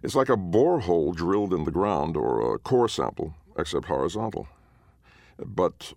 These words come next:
all exactly in a straight line. So strange.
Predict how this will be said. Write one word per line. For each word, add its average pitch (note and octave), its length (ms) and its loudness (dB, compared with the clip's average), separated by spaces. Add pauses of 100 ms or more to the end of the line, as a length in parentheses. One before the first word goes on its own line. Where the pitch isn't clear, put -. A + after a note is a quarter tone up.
(100)
all A#2 380 6
exactly G2 540 0
in D#2 100 0
a C#2+ 60 -2
straight C#2+ 320 -2
line. G#1+ 300 -4 (240)
So - 220 -10
strange. - 500 -8